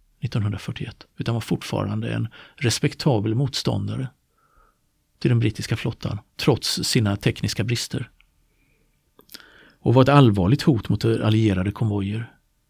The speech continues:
i, i Medelhavet. Och, eh, hade ju flera framgångar, bland annat, eh, vi nämnde attackdykarna tidigare.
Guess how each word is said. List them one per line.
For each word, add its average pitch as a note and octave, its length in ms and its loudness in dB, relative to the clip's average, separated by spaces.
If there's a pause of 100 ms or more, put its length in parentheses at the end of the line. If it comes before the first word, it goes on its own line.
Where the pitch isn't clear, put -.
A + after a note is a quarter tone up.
(100)
i, G2 360 0
i G2 320 -2
Medelhavet. G2+ 800 -2 (1040)
Och, G#2 360 0
eh, G2 960 0
hade G#2+ 300 2
ju A2+ 500 2
flera G#2 280 0
framgångar, F#2+ 560 2
bland G#2+ 220 4
annat, G#2+ 360 2 (680)
eh, A#2+ 220 -2 (680)
vi C3 100 0
nämnde B2 220 4
attackdykarna A#2 720 0
tidigare. A2+ 440 0